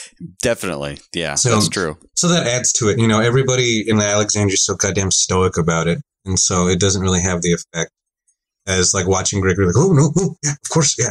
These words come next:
Speaker 2: just, like, being a complete kiss ass and, um, you know, about to sell out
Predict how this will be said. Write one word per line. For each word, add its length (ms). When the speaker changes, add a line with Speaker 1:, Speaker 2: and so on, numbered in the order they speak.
Speaker 2:
just, 160
like, 120
being 160
a 60
complete 360
kiss 220
ass 300
and, 140
um, 360
you 100
know, 120
about 320
to 80
sell 320
out 220